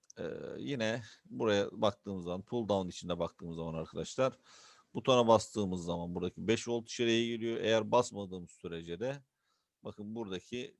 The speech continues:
direnç üzerinden gelen işte, e, eksi uç, e, ne yapıyor? Direkt olarak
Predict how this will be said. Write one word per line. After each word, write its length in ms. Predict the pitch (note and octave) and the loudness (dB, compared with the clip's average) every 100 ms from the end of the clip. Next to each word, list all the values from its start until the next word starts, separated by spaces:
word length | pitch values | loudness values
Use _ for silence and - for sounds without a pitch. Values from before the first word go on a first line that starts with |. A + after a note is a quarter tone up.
| G2 | -12
direnç 320 | G2+ A2+ A2 | -6 -6 -6
üzerinden 360 | F#2 F#2 E2+ F2 | -8 -8 -6 -6
gelen 420 | E2+ F2 G#2+ B2+ - - - - _ | -2 2 2 2 -2 -8 -12 -20 _
işte, 220 | - - F#2 | -14 -4 -4
e, 240 | - - F#2+ - - | -4 -8 -12 -10 -4
eksi 280 | G#2+ - - | -4 -4 -8
uç, 260 | A#2 - - _ _ _ _ _ _ _ _ _ _ - | -8 -8 -16 _ _ _ _ _ _ _ _ _ _ -14
e, 40 | |
ne 300 | B1 C#2+ F2 | -8 -6 -2
yapıyor? 500 | A2+ G2 F#2 G#2 A#2+ | -2 -2 -2 -2 -2
Direkt 240 | G#2+ A2 G2+ | 2 2 2
olarak 500 | F2+ F#2+ C3 - | 0 0 0 -4